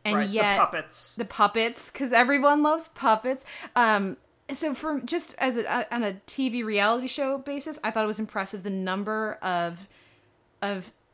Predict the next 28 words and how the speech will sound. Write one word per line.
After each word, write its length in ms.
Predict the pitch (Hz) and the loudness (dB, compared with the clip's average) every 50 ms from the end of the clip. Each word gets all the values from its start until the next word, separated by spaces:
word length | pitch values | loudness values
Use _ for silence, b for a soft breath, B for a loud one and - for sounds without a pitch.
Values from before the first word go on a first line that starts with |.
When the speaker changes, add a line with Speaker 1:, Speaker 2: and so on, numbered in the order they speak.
| _ | _
Speaker 1:
like, 200 | - 202 190 - | -8 -6 -6 -6
signature 640 | - - - - 233 190 233 226 220 220 - - 220 | -8 -8 -6 -4 -4 -2 -2 -2 -2 -4 -6 -6 -8
kind 240 | 214 - 214 196 175 | -8 -8 -8 -8 -8
of 100 | 160 - | -8 -10
challenges 800 | - - - 175 175 185 214 233 247 247 269 302 311 311 277 - | -12 -8 -6 -4 -4 -2 -2 -2 -2 -4 -4 -6 -6 -8 -10 -6
that, 380 | - 220 190 185 180 - - - _ _ _ _ _ _ _ _ _ | -4 0 0 0 0 -2 -4 -10 _ _ _ _ _ _ _ _ _
uh, 180 | - 190 185 180 | -4 -4 -2 -2
RuPaul 640 | 185 202 226 220 - 226 214 214 208 202 196 190 | -2 -4 -6 -6 -2 0 2 2 2 2 0 0
managed 320 | 208 202 202 202 190 - | -2 -4 -4 -4 -6 -8
to 60 | - 190 | -10 -10
bring 240 | - 202 196 196 | -8 -6 -6 -4
back 220 | 180 185 175 175 - | -2 -2 -4 -2 -4
every 280 | 190 170 170 180 185 | -6 -6 -6 -8 -10
season, 420 | 180 - 220 220 214 196 208 190 - | -10 -8 -8 -6 -6 -4 -6 -6 -6
and 260 | - 180 180 175 180 - | -6 -6 -8 -8 -8 -8
at 160 | - 196 180 | -8 -8 -8
least 180 | 185 185 - - | -8 -10 -12 -12
for 100 | - 190 | -10 -8
me, 280 | 190 190 185 175 170 b b b b b b b b _ _ | -6 -6 -6 -8 -10 b b b b b b b b _ _
um, 460 | 185 170 165 165 160 151 131 - - - _ _ _ _ _ _ _ _ _ _ _ _ _ | -4 -2 -2 -2 -4 -6 -8 -10 -14 -18 _ _ _ _ _ _ _ _ _ _ _ _ _
have 280 | - - - 214 214 196 | -10 0 2 2 2 2
them, 240 | 202 220 226 214 - | 2 0 0 0 0
have 240 | - 220 233 214 226 | -2 -2 0 0 2
me 100 | 233 226 | 0 0
be 140 | 196 220 | 0 -2
excited 460 | 190 - - - - 196 185 196 208 196 | -4 -4 -6 -4 -2 -2 -2 -2 -2 -4
for 120 | - 262 | -6 -6
them 300 | 233 262 277 294 294 294 | -4 -2 -2 -2 -2 -4